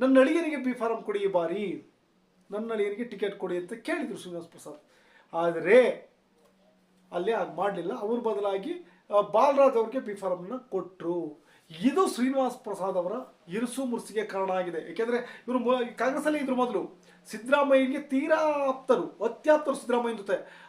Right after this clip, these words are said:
ಆದ್ರೆ ಇದೇ ತರ ಯಾವುದೋ ಒಂದು ವಿಷಯದಲ್ಲಿ, ಆ, ಸಿದ್ದರಾಮಯ್ಯ ಮತ್ತೆ ಶ್ರೀನಿವಾಸ್ ಪ್ರ-, ಪ್ರಸಾದ್ ನಡುವೆ ಬೈಫರ್ಕೇಟ್ ಆಗುತ್ತೆ ಸಂಬಂಧ. ಆಗ ಅವರು ಸಿದ್ದರಾಮಯ್ಯನ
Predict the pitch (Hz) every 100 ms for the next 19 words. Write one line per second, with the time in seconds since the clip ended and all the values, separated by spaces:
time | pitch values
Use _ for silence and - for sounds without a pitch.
0 | - 247 262 247 - - 196 226 339 339
1 | 294 254 262 254 233 220 233 202 247 -
2 | - _ _ _ _ _ - 196 208 202
3 | 214 233 277 277 285 294 254 - 240 233
4 | 226 220 269 269 262 233 226 220 214 202
5 | 196 208 202 247 233 240 262 240 190 170
6 | 151 170 170 165 233 269 _ - - -
7 | 262 330 311 269 - - 226 269 262 247
8 | 247